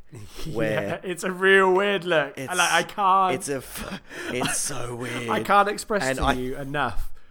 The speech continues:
Speaker 1: Like, anyone who's listening to this, just go and check out that one <laughs> scene, just the end,
Speaker 2: Yeah.
Speaker 1: just the end of the movie <laughs> where he puts them in the cupboard. <laughs>
Speaker 2: I think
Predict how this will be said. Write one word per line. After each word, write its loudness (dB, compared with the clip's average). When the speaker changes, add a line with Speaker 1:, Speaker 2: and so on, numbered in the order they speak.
Speaker 1:
Like, -10
anyone -2
who's -4
listening -10
to -18
this, -14
just -14
go -10
and -8
check -14
out -14
that -10
one -8
<laughs> -14
scene, -6
just -12
the -6
end, -10
Speaker 2:
Yeah. -16
Speaker 1:
just -12
the -6
end -6
of -10
the -10
movie -2
<laughs> -
where 2
he -4
puts -12
them -12
in -10
the -14
cupboard. -8
<laughs> -8
Speaker 2:
I 0
think -4